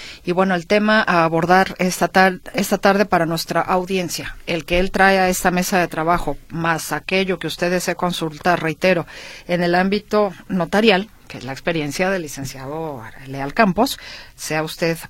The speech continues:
pues, bienvenido. Y el tema de hoy es uno muy interesante, los poderes. Vamos a hacer pausa, ¿tenemos que hacer pausa, Gerardo? ¿No? ¿O nos vamos? Ah, perfecto. Ah, le arrancamos una flor de tiempo al jardín. <laughs> Bueno, vamos entonces con los poderes.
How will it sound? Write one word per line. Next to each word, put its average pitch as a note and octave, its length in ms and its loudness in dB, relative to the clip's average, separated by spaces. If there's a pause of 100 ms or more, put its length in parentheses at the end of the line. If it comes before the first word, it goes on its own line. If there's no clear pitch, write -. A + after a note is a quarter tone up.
pues, D3+ 180 -4
bienvenido. D3 540 -2
Y G#3 100 0
el G#3+ 80 2
tema D4 240 4
de B3 80 4
hoy A#3+ 240 2 (400)
es G#3+ 200 -2
uno A3 140 2
muy G#3+ 340 2
interesante, E3 840 -2 (580)
los E3 360 0
poderes. - 720 -6 (460)
Vamos D4 220 4
a D#4 40 0
hacer C#4+ 200 2
pausa, D4+ 320 2
¿tenemos C#4+ 260 0
que D4 60 -2
hacer C#4+ 180 0
pausa, C#4+ 600 2
Gerardo? B3+ 420 0 (400)
¿No? C#4 180 -2 (240)
¿O G#3+ 80 -6
nos A3 140 2
vamos? B3+ 400 4
Ah, E3 380 0
perfecto. F#3 600 -2
Ah, G#3 600 0
le E4+ 80 -4
arrancamos F#3+ 480 -6
una G#3+ 160 0
flor G3+ 300 0
de G3+ 160 0
tiempo A3 640 4
al G3 160 4
jardín. G3+ 560 2
<laughs> C4 1300 -4
Bueno, A3+ 180 6
vamos D#4+ 240 4
entonces D4+ 400 -2
con G#3+ 240 2
los G3+ 180 0
poderes. F3+ 560 0